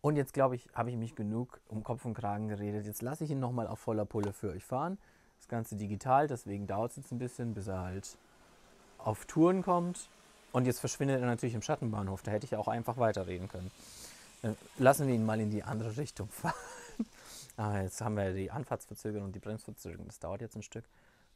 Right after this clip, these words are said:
Aber ist ja auch ganz nett, wenn man dann sieht, dass er selbst im Schattenbahnhof keinerlei Probleme macht und wieder nach oben kommt.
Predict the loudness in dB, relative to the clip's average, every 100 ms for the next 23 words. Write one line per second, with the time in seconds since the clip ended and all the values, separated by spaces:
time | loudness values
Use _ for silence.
0 | -20 -20 _ _ _ _ -14 -10 -6 -6
1 | -6 -6 -12 _ _ -4 0 0 0 -8
2 | -4 -4 -2 -4 -2 -4 -2 -4 -4 -8
3 | -6 -6 -4 -6 -6 -8 -8 -8 -6 -6
4 | -6 -8 -10 _ -6 -2 0 0 -4 -8
5 | -8 -4 -4 -4 -6 -8 -18 -20 -20 -20
6 | -20 -20 -20 -2 4 4 6 4 4 2
7 | 2 2 6 6 6 -2